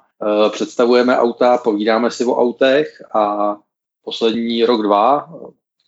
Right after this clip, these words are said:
v této oblasti vlastně potkávám i další trendy a bavili jsme se o tom vlastně v předchozích dílech, že i ty automobilky trošku se tam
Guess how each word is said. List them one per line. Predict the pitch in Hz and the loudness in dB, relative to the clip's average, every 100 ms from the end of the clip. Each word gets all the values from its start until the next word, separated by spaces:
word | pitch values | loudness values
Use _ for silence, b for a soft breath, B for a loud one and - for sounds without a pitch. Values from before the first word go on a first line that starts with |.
| _ - | _ -16
v | 107 | -8
této | 107 | -6
oblasti | 107 117 - - | 0 -2 -2 -10
vlastně | 113 131 - | -6 -6 -6
potkávám | - - 117 117 120 131 | -4 0 2 4 2 -2
i | 113 107 98 _ _ 92 - | -2 -2 -4 _ _ -20 -10
další | - 113 - 120 | -2 -2 -2 -6
trendy | 131 127 127 139 147 | -2 0 4 4 4
a | 120 113 120 - - 117 | 2 2 0 -4 -8 -2
bavili | 107 110 | 0 0
jsme | 104 113 | -2 -4
se | 113 | -2
o | 113 | 0
tom | 117 | 0
vlastně | 107 - 120 | 0 -2 -6
v | |
předchozích | 110 - 117 110 101 | -6 -2 -2 -2 -2
dílech, | 107 113 120 | 2 4 4
že | 127 | 2
i | 113 | 0
ty | 104 - | -2 -2
automobilky | 104 123 127 135 131 135 | -2 -2 2 2 4 2
trošku | 135 123 - | 0 -2 -2
se | 131 131 | -4 0
tam | 139 | 0